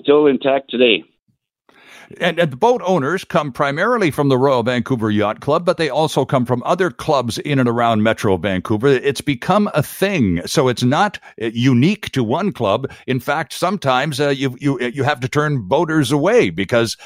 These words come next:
Speaker 2: uh, of the popularity of the event. And that's a super nice problem to have, isn't it?
Speaker 1: It, it is. It is. And, and quite frankly, the whole bo-, boating community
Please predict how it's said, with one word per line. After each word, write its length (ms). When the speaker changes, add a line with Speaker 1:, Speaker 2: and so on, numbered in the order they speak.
Speaker 2:
uh, 160
of 160
the 80
popularity 800
of 80
the 100
event. 400
And 160
that's 240
a 140
super 440
nice 280
problem 420
to 140
have, 340
isn't 220
it? 160
Speaker 1:
It, 180
it 140
is. 160
It 100
is. 220
And, 160
and 240
quite 200
frankly, 480
the 320
whole 380
bo-, 260
boating 320
community 640